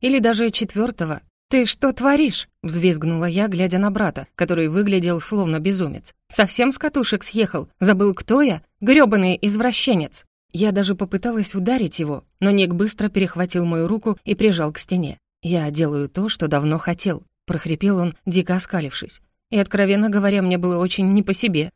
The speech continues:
Таким я его видела впервые. У него словно башню сорвало напрочь. «Ник, ты же...»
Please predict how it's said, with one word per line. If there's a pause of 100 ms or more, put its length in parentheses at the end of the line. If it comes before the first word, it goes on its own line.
Таким
я
его
видела
впервые. (160)
У
него
словно
башню
сорвало
напрочь. (460)
«Ник,
ты
же...»